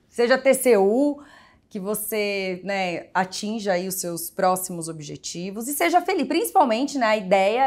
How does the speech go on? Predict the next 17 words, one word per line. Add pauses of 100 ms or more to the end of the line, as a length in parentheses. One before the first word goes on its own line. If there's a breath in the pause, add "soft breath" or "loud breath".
é, (240 loud breath)
a
aprovação
é
importante,
óbvio,
mas
a
gente
precisa
ser
feliz
exercendo
o
nosso
cargo
público,